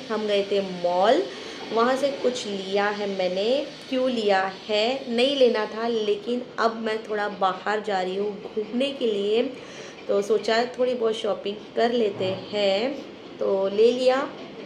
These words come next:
वो मैं आपको ये व्लॉग में बताऊँगी कि मैंने क्या लिया है, और आप लोग भी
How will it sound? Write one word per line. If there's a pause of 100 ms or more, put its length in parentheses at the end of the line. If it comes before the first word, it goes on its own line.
(460)
वो
मैं
आपको
ये
व्लॉग
में
बताऊँगी
कि
मैंने (140)
क्या
लिया
है, (500)
और
आप
लोग
भी